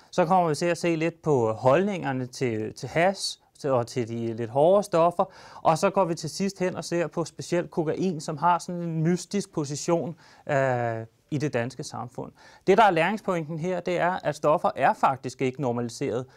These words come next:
Jo, hash er, men, øh, men, øh, canna-, eller ud over cannabis, så er sådan noget som amfetamin og kokain og ecstasy er ikke normaliseret, bortset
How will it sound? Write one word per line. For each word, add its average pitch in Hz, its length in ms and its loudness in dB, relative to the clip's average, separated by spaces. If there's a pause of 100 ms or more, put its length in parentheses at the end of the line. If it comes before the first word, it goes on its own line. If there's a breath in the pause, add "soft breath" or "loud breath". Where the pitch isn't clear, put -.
(640 soft breath)
Jo, 127 260 2
hash 170 320 0
er, 170 140 4 (480 soft breath)
men, 151 300 2
øh, 127 440 4
men, 135 360 -2
øh, 117 200 -4
canna-, 175 440 -6
eller 131 200 2
ud 185 240 2
over 170 260 2
cannabis, 165 580 -2 (180 soft breath)
så - 140 0
er 143 380 2 (200 loud breath)
sådan 156 120 -6
noget 147 160 -2
som 127 220 -6
amfetamin 143 640 -6
og - 180 -12
kokain 160 640 -6 (100)
og - 180 0
ecstasy 196 400 -4 (260)
er 151 120 -2
ikke 160 200 -4
normaliseret, 151 600 -6 (100)
bortset 160 360 2